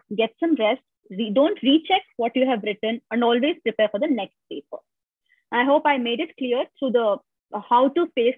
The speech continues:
theory exam. The last stepping stone is how to face your practical exam. Now, this is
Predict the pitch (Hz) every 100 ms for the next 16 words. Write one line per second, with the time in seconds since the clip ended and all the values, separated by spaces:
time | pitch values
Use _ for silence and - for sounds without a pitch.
0 | - 214 214 240 180 - 180 262 466 _
1 | _ _ _ _ _ - 233 233 220 240
2 | 403 _ - - - 254 247 294 302 262
3 | 269 320 240 233 - 226 - 320 320 -
4 | - 254 262 262 262 - 214 - 262 220
5 | 180 160 - 160 - - _ _ _ _
6 | _ _ _ _ 240 247 240 247 - _
7 | - 240 262 381